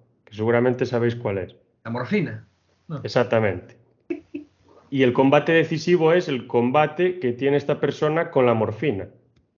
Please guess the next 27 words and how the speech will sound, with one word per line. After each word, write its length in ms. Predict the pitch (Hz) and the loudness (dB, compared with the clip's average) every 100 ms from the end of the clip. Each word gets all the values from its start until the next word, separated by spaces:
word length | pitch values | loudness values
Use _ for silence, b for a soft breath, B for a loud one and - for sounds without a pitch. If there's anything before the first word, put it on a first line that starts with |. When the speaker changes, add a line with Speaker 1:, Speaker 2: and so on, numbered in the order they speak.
| _ - | _ -8
Speaker 1:
Es 120 | 120 | -6
por 220 | 120 131 | -2 2
lo, 260 | 123 120 120 | 4 2 0
a 80 | |
lo 140 | 113 113 | -2 0
que 60 | |
hace 140 | 123 120 | -2 -2
referencia, 440 | 120 110 123 110 | -2 0 0 0
es 100 | 117 | 0
una 140 | 143 135 | 2 2
metáfora, 520 | 110 123 110 - - | 2 0 -2 -6 -8
¿no? 200 | 120 120 | -6 -6
El 120 | 113 | -4
boxeo 300 | 110 120 151 | -2 -2 -2
se 140 | 143 | -2
queda 160 | 135 143 | 2 2
un 120 | 135 | 2
poco 240 | 139 135 131 | 0 0 2
de 60 | |
lado 220 | 135 135 | 2 2
en 80 | 120 | 2
la 60 | 117 | 2
mitad 240 | 117 117 | 0 -2
de 80 | 123 | -4
la 60 | 120 | -2
película, 580 | 135 147 143 147 151 - _ _ | -2 -2 -2 -4 -4 -10 _ _
Speaker 2:
Mm. 280 | - 135 123 | -8 -6 -4